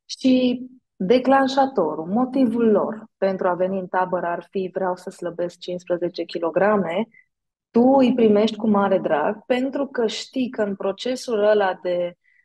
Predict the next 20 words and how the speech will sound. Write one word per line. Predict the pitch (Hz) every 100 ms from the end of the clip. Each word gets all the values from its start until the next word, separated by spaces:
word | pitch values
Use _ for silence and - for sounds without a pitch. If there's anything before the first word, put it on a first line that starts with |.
| _
um, | - 180 175 170 214
atingerea | - 196 - 262 262 214 202 190
obiectivului | 180 185 185 214 208 185 180
minus | 180 214 214 180
cincisprezece | - 202 185 180 165 165 165
kilograme, | - 170 165 190 226 233 220
de | - 277
fapt, | 277 196 160 - _ _
pe | -
parcurs, | 214 254 247 - 170 - 202 - _ _ _ _ _
nu | 233 269 277
doar | 285 262 -
că | 233 214 202
scap | 196 - 233 220
de | 190
acele | 190 208 196
kilograme, | 190 180 180 185 220 233
dar | 220 208 196 -
autofagia | 208 202 208 202 190 175 202 185 170
vindecă | 185 170 170 170 - 233 311